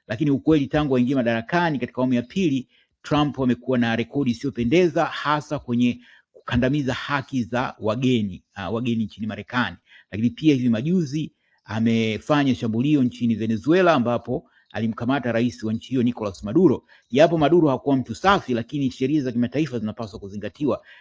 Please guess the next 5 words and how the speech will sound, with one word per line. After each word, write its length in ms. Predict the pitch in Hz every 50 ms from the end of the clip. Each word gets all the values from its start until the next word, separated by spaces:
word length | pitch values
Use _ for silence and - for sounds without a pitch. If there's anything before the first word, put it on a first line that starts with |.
| _ _ -
na 280 | 113 117 117 113 113
si 540 | - - - - 160 156 151 151 147 131 - -
jambo 380 | 135 139 139 139 139 131 123 123
linalo-, 340 | 120 117 113 113 113 - - 107 101 - _ -
linalokubaliwa 920 | 107 110 110 110 107 - - 110 113 117 135 175 208 180 127 120 -